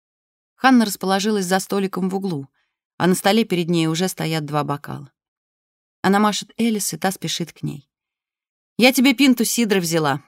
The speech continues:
говорит она, когда Элис снимает пальто и усаживается. "Решила, что ты всё равно его закажешь". Элис нерешительно смотрит на бокал. От похмелья после отцовских похорон она отходила два дня. "Спасибо", —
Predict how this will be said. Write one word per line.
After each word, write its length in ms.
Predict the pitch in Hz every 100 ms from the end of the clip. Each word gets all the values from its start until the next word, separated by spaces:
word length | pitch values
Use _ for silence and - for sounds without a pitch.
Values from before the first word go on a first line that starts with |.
| _
говорит 440 | 156 156 160 156 160
она, 200 | 170 185
когда 300 | 160 151 156
Элис 280 | 160 156 -
снимает 520 | - 160 156 147 -
пальто 320 | 151 151 180
и 80 | 160
усаживается. 800 | 156 - 151 143 - - - 151 _ _ _ _ _ _ -
"Решила, 360 | 262 - 359
что 160 | 311 302
ты 120 | 320
всё 160 | 294 302
равно 240 | 294 320
его 200 | 294 165
закажешь". 640 | 156 156 156 139 147 - - _ _ _ _ _ _ _ _ _ _ _
Элис 280 | 214 196 -
нерешительно 480 | 180 185 202 185 175
смотрит 420 | - 175 165 170
на 60 |
бокал. 420 | 165 175 160 143 - _ _ _ _ _ _ _
От 160 | - -
похмелья 480 | 180 214 220 190 170
после 320 | 170 - 170
отцовских 480 | 175 180 - 165 -
похорон 480 | 170 - 180 196 165
она 240 | 160 160
отходила 500 | 156 165 160 175 151
два 260 | 151 156 147
дня. 300 | 151 131 135 _ _ _ _ _ _ _ _ _ _ _
"Спасибо", — 600 | - 214 214 - 160 160